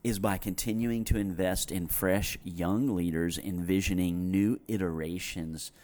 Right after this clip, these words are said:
new versions of the church, that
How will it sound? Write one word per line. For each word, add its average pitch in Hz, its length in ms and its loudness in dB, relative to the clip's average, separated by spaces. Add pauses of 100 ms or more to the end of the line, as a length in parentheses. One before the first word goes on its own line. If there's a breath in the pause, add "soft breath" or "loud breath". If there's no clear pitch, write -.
(320 loud breath)
new 131 260 6
versions 98 680 2
of 82 120 0
the 80 80 -2
church, - 640 -2 (460 loud breath)
that 98 400 0